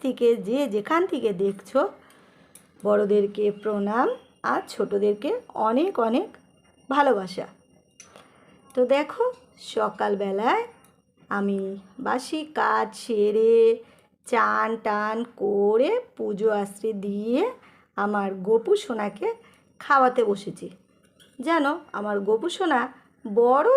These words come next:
দুষ্টামি করে, একদম খেতে চায় না। আচ্ছা, তোমরাই তো বলো না, না খেলে কি করে চলবে বলো তো? গরমের সময় জানি গরম পড়েছে, বাচ্চাদের খেতে ভালো লাগে না,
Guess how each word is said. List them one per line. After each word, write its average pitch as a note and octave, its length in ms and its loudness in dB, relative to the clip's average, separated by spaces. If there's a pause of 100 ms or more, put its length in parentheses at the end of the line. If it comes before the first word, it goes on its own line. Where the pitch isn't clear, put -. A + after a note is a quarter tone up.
দুষ্টামি B3 460 0
করে, F3+ 260 -6 (460)
একদম B3+ 1080 2
খেতে G#3+ 300 0
চায় F#3+ 220 -4
না। F#3 140 -10 (720)
আচ্ছা, D4 380 -2
তোমরাই C4+ 460 2
তো C#4+ 140 0
বলো A#3+ 300 4
না, C#4 140 2 (560)
না C4 280 4
খেলে C#4+ 420 2 (520)
কি C#4 120 -8
করে D4+ 220 0
চলবে C#4+ 340 0
বলো C4 220 4
তো? D#4 240 -4 (160)
গরমের A3+ 380 0
সময় C#4+ 400 0
জানি B3 280 0
গরম C4 380 2
পড়েছে, B3 340 2
বাচ্চাদের A#3 520 0
খেতে A3+ 320 -4
ভালো C4 320 2
লাগে F3+ 240 0
না, F3+ 120 -12